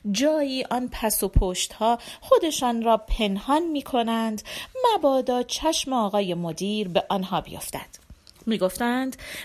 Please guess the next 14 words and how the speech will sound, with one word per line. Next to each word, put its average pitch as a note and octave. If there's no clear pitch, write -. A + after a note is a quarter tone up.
بعضی A#3+
پدرها G#3
را A3+
به G3+
بهانه‌های G#3+
مختلف G#3
سر B3+
صف B3
دانش G3
آموزان F#3+
مدرسه G#3+
تنبیه D4
کرده D#3
بوده. -